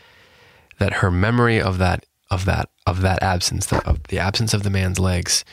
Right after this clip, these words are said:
of the limitations that that offered him, leads her into a contemplation of another sort of absence. It says, "I watch him bother,"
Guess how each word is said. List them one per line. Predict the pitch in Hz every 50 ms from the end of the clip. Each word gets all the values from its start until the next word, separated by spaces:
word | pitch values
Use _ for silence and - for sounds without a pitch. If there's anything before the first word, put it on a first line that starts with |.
| - - -
of | - 107
the | 92
limitations | 92 95 95 95 - - 110 98 98 - - 95 95
that | - 87
that | 87 90 - -
offered | - 92 95 - 92 95
him, | 95 85 82 90 - - _ - - - - - - - - - -
leads | 92 92 92 92 -
her | - 95 90
into | 92 92 92 - 95
a | 87
contemplation | - - 95 92 - - 92 - - 92 90 92 - - 90 87 90 - _ - - _ _ _ -
of | - 95 90
another | 92 90 92 90 87 85
sort | - - - 82 82
of | 85 80
absence. | 73 - - - - - 76 98 - - - - - _ _ _ _ _ _ _ _ _ _ _ _ _ _ _ _ _ _ _ _ _ _ _ _ - _ _ _ - _ _ _ _ _ _ _ _ _ _ - _ _ - - - - - _ _ _ _ _ _ _ _ _ _ _ _ _ _ _ _ _
It | - _
says, | - - 98 92 92
"I | 87 90
watch | 90 95 95 101 101 - -
him | 104 95 92 90
bother," | 95 95 90 85 82 82 80 - -